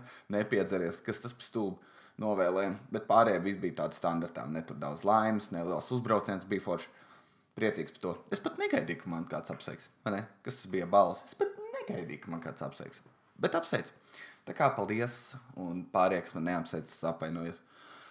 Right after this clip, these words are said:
Ām, kas vēl notika svarīgs pagājušā nedēļā? Kas notika Latvijā? Es nezinu. Bet es zinu, kas, ā, kur es biju. <laughs> He,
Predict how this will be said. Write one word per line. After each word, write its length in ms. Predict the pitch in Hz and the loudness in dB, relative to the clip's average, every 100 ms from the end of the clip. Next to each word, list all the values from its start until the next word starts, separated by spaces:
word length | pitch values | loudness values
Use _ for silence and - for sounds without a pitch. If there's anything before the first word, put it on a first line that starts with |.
| - - - | -20 -14 2
Ām, 300 | 117 117 113 117 - | 6 6 4 -4 0
kas 160 | 185 214 | 2 6
vēl 240 | 240 254 139 117 | 6 6 4 2
notika 320 | 143 - - | 2 0 -6
svarīgs 400 | 90 95 117 - | -4 0 -2 -2
pagājušā 480 | 87 92 98 123 113 | -2 0 0 0 -2
nedēļā? 400 | 135 90 80 71 - - _ - | 0 -2 -2 -6 -10 -20 _ -12
Kas 160 | 98 - | -6 -2
notika 320 | 131 120 120 | -2 0 0
Latvijā? 320 | 165 - 76 - - | 0 -2 -6 -6 -8
Es 240 | 87 87 117 | -8 -6 -2
nezinu. 240 | 151 101 67 - - - - | -2 -2 -8 -16 -20 -10 -6
Bet 160 | - | -4
es 80 | 104 | -2
zinu, 160 | 110 104 | 0 -2
kas, 160 | - | -4
ā, 240 | 92 101 98 | 0 2 2
kur 160 | - 107 | 0 0
es 160 | 123 120 | 0 0
biju. 240 | 82 - | -6 -8
<laughs> 240 | - - | -20 -8
He, 140 | - | -4